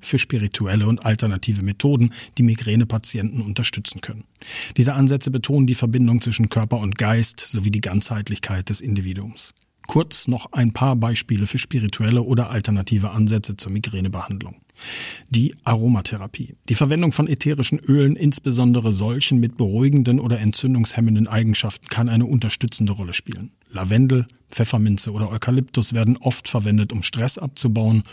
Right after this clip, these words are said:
und Entspannung zu fördern. Bereits erwähnt Akupunktur und Akupressur.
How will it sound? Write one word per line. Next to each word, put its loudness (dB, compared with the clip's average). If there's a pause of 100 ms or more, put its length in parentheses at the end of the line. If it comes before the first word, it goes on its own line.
(200)
und 0
Entspannung 0
zu -4
fördern. -6 (840)
Bereits 2
erwähnt 0
Akupunktur 0
und 0
Akupressur. -4